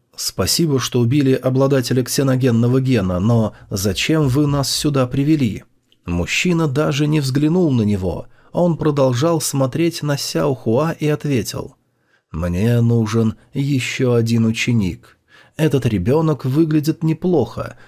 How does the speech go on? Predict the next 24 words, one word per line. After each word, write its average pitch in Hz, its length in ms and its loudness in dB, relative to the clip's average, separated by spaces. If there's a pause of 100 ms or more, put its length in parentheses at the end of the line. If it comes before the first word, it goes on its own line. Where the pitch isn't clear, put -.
(140)
позволь 160 400 2
мне 104 180 2
его 104 200 2
забрать». 101 580 -2 (560)
«Если 113 440 0
вы 127 100 2
хотите 123 380 -2
взять 110 360 -2
моего 123 300 0
сына 131 380 0
в - 20 2
ученики, 113 640 0 (280)
то 120 100 0
хотя 117 300 0
бы 139 100 0
скажите, 110 580 -2
кто 104 360 -2
вы 143 180 0
и 104 220 -2
где 104 280 0
мы 147 140 2
находимся». 120 880 -2 (360)
Хан 87 300 -2
Сень 160 480 0